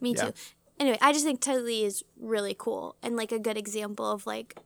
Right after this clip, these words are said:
Speaker 1: just, I think the show does a great job of showing lots of examples of what women can
Speaker 2: Mm-hmm.
Speaker 1: be like.
Speaker 2: Yeah.
Speaker 1: Like, they could be, like, Toph or, like, Ty Lee. And I think I like seeing Ty Lee. I think she's cool.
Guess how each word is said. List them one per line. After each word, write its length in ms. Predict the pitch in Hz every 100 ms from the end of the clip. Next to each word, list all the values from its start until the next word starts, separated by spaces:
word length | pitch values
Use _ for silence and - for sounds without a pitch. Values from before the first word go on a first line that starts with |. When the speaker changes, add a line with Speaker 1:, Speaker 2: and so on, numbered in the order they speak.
| _ _ _ _ _ _ _ _ _ _ _ _ -
Speaker 1:
just, 260 | 233 220 - _ - -
I 80 | 285
think 180 | 330 415
the 60 | 370
show 160 | 359
does 160 | 277 247
a 40 |
great 200 | 233 254
job 120 | 247
of 80 | 214
showing 220 | 208 208
lots 260 | 202 220 226
of 100 | 208
examples 520 | 202 202 196 190 214
of 80 | 208
what 180 | 208 190
women 320 | 196 196 196
can 140 | 208
Speaker 2:
Mm-hmm. 40 | 220
Speaker 1:
be 100 | 226
like. 220 | - -
Speaker 2:
Yeah. 100 | -
Speaker 1:
Like, 100 | -
they 100 | 226
could 120 | 220 220
be, 60 |
like, 160 | 196 202 - - - - _
Toph 420 | - 220 214 247 -
or, 260 | - 233 233
like, 280 | 220 220 - - _ -
Ty 180 | 247 233
Lee. 460 | 294 330 196 - -
And 120 | 220
I 80 | 214
think 160 | 220 - _ -
I 60 | 233
like 240 | 226 226
seeing 300 | - 226 214
Ty 200 | - -
Lee. 440 | - - - 240 - -
I 20 | 254
think 120 | 233
she's 160 | 214
cool. 340 | - - -